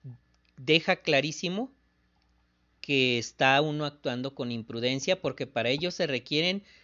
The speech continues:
los sentidos bien agudos, y, y eso debe respetarlo uno. Mucha gente,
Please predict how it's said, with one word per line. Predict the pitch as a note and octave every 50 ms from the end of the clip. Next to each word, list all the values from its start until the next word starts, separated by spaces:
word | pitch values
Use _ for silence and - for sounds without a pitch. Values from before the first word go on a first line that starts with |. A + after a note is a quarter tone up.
| _ _ -
los | C3+ C3+ C3 -
sentidos | - A#2 A#2 - - D#3+ E3+ F3+ G3 F#3 D#3+ C#3+
bien | D3 D#3+ F3 F#3 G3+ G#3+ G#3+
agudos, | G3+ F3+ E3 E3+ F#3+ F3 - - - - - - _ _ _ _ _ _ _ _ _
y, | - A#2+ C3+ C#3 C3 B2 B2 B2 A#2+ C3
y | C3 C3
eso | C#3 D3 - A#3+ A3
debe | G3+ G3 F#3+ G3 F#3+ F3 D3+
respetarlo | C#3 C3 B2+ A#2 - - A2+ G#2+ - - B2+ C3 C#3 D3+ C#3+ C#3
uno. | C#3 D#3+ G#3 B3 B3+ A#3 E3+
Mucha | D#3 E3+ F#3 - A3 G#3+ G#3
gente, | - G3+ G3 F#3+ F3+ - G3+ G3+